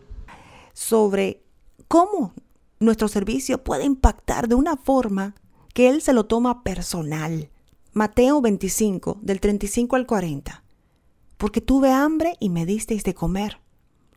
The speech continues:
Tuve sed y me disteis de beber. Fui forastero y me recogisteis. Estuve desnudo y me cubristeis. Enfermo y me visitasteis. En la cárcel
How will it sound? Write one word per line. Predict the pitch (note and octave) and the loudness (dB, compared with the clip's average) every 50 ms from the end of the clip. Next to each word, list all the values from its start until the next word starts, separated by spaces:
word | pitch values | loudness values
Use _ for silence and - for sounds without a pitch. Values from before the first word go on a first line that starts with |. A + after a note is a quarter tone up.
| _ _ - | _ _ -4
Tuve | - C4 C4 B3+ A#3 | 0 4 4 4 2
sed | - - - B3+ C#4 D4+ - - _ _ _ - | 2 -2 -2 -2 -2 -2 -6 -10 _ _ _ -6
y | - G#3 | -4 -2
me | F3 E3 E3 E3 | -2 -2 -4 -4
disteis | D#3 G3 G#3+ A3+ - - - A3 G3 F3 | -2 -2 -4 -4 -4 -4 -4 -4 -4 -4
de | F#3 F3 | -4 -6
beber. | D#3+ E3 E3+ E3 F#3+ A3 A3+ A3 - - - _ - - - - - | -4 -4 -4 -2 -2 -4 -4 -6 -10 -20 -20 _ -20 -20 -20 -14 -4
Fui | - C#4 D4+ | 0 0 0
forastero | - D4+ C#4+ B3 A3 - - A3 A#3 A#3+ B3+ C4 C4 | 2 2 0 0 0 0 0 2 4 4 4 4 2
y | - G#3+ | 2 -2
me | F#3+ F3+ F3 | -2 -2 -4
recogisteis. | - E3 D#3 - E3+ E3 - A#3+ C#4 D#4 - - - F#3 F#3 - - _ _ _ _ _ _ _ _ _ | -6 -6 -8 -6 -6 -4 -2 -2 -2 -4 -4 -8 -14 -14 -14 -18 -20 _ _ _ _ _ _ _ _ _
Estuve | - - - G#3 G#3 A3 | -12 -6 -4 0 2 2
desnudo | G3+ F#3 F3 - G#3 A3 A#3 B3 B3 B3 A3+ | 2 2 0 0 0 2 2 4 2 2 2
y | F#3+ | 0
me | E3+ D#3+ D3+ C#3+ - - - | -2 -2 -4 -4 -6 -10 -8
cubristeis. | - F3 E3 E3+ F#3+ G#3 G3+ - - - - - - _ _ _ _ _ _ _ _ _ _ | -4 -2 -2 0 0 -2 -4 -6 -14 -16 -20 -20 -20 _ _ _ _ _ _ _ _ _ _
Enfermo | - D3+ D3+ - - - G#3 G#3+ G#3+ F#3+ F3 E3+ F3+ - _ | -10 -10 -10 -6 -2 -2 0 0 0 -2 -6 -8 -10 -12 _
y | - D#3+ | -10 -8
me | D#3 D3+ C#3+ | -6 -6 -6
visitasteis. | D3 - - - - C4+ C4 B3 A3 - - E3+ E3+ - - _ _ _ _ - _ _ _ _ _ _ _ _ _ - _ _ _ _ _ _ _ - | -8 -8 -10 -8 -6 -4 -4 -4 -6 -10 -12 -14 -14 -14 -18 _ _ _ _ -20 _ _ _ _ _ _ _ _ _ -20 _ _ _ _ _ _ _ -8
En | - D#3+ D#3 D#3 D#3 | -6 -4 -4 -2 -2
la | D#3 D3+ | -4 -4
cárcel | - - B3 C4 C#4+ G#3+ G3+ - - - - | -2 0 0 0 0 -2 -6 -10 -14 -16 -18